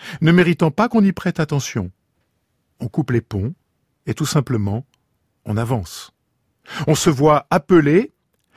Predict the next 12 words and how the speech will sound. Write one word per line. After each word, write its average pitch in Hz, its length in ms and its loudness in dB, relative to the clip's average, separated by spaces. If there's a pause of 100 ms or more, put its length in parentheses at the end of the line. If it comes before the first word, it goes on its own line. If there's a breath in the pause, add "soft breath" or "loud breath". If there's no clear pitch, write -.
(140 loud breath)
et 170 120 6
il 170 80 4
faut 156 180 0
sortir 185 440 0
de 151 80 2
l'existence 151 600 0
qu'on 135 140 -2
a 135 80 0
menée 147 240 2
jusqu'alors, 123 640 0 (260 loud breath)
il 156 140 2
faut 165 200 2